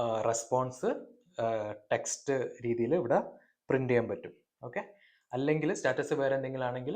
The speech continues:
ആ സ്റ്റാറ്റസ് എന്താണ് നമ്മൾ ഇവിടെ പ്രിന്റ് ചെയ്യുന്നു. ഇനിയിപ്പം ഏതെങ്കിലും നെറ്റ്വർക്ക് എറർ ആണെങ്കിൽ ഈ ഒരു on error എന്ന് പറഞ്ഞ പർട്ടിക്കുലർ കോൾ ബാക്ക് ഫയർ ചെയ്തിട്ട്, ആ, ഇവിടെ ഞാൻ തൽക്കാലം നെറ്റ്വർക്ക് എറർ എന്ന് മാത്രമേ പ്രിന്റ് ചെയ്തിട്ടുള്ളൂ.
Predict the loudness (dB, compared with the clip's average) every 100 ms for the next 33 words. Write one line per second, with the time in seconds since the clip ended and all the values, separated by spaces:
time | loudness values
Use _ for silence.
0 | -6 -6 -6 -6 -8 -10 -8 -8 -8 -6
1 | -4 -4 -4 -8 -8 -8 -10 -12 _ _
2 | _ -20 -20 _ -4 -2 2 2 0 -12
3 | _ -2 2 2 2 -2 -4 -8 -6 -2
4 | -4 -4 -2 2 4 2 0 -4 -4 -6
5 | -6 -8 -4 -2 -4 -4 -2 -2 -4 -6
6 | -4 -6 -8 -8 -6 -6 -8 _ _ _
7 | _ -4 -2 0 -2 -2 0 0 2 -2
8 | 0 -2 -2 -8 _ _ 0 0 2 -2
9 | -4 -6 -6 -6 _ _ _ _ _ -10
10 | -4 -4 -2 -2 -2 -2 -2 -2 0 2
11 | 2 0 -4 -8 -4 -4 -4 -6 -6 -6
12 | -6 -6 -6 -4 -6 -4 -6